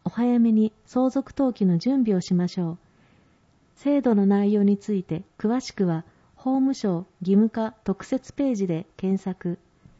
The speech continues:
個別の事案に対するご相談は、司法書士会の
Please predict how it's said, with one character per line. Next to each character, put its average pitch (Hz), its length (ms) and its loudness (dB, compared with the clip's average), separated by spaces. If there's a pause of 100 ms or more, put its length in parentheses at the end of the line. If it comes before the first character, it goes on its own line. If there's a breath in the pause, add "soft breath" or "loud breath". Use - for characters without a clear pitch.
(300 soft breath)
個 - 120 -4
別 254 240 0
の 277 160 -2
事 240 220 -2
案 262 140 0
に 262 120 0
対 262 240 -2
す 277 120 -4
る 226 100 0
ご 175 140 0
相 190 220 -2
談 180 280 0
は、 180 180 -2 (360)
司 - 180 -4
法 269 240 -2
書 269 140 -2
士 - 140 -10
会 196 260 -2
の 165 200 -2